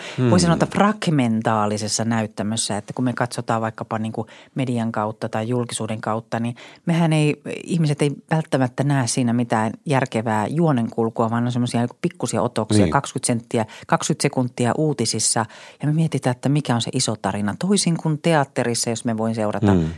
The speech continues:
Speaker 1: kaksi tuntia ja kahvitella ja nautiskella viiniä ja likööriä siellä välissä, mutta että – mutta se, että parantaa suorituksia näissä lyhyissä pätkissä, mikä sua siihen imaisi?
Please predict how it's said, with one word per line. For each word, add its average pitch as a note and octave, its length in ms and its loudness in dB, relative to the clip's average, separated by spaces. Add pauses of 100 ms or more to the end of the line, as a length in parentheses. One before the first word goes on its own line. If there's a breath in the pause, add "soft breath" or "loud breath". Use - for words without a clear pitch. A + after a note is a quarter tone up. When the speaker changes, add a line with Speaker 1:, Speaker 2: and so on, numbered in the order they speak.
(120)
Speaker 1:
kaksi - 320 -8
tuntia A2+ 480 -2
ja G#2 160 -2 (560 soft breath)
kahvitella - 680 -6
ja A#2 240 -4
nautiskella A2 640 -6
viiniä A2+ 480 -2
ja G#2+ 140 -6
likööriä A2 460 -4
siellä A2 260 -6
välissä, A#2 440 -6
mutta A#2 320 -6
että – C3 240 -6 (920 soft breath)
mutta - 140 -8
se, F#3+ 60 -2
että F3+ 160 -2
parantaa D#3+ 560 2 (280)
suorituksia D#3+ 600 -2
näissä D3 280 -2
lyhyissä C#3 520 -2
pätkissä, - 500 -8 (500)
mikä E3 280 -4
sua C3 220 -2
siihen G#2+ 300 -4 (120)
imaisi? - 440 -8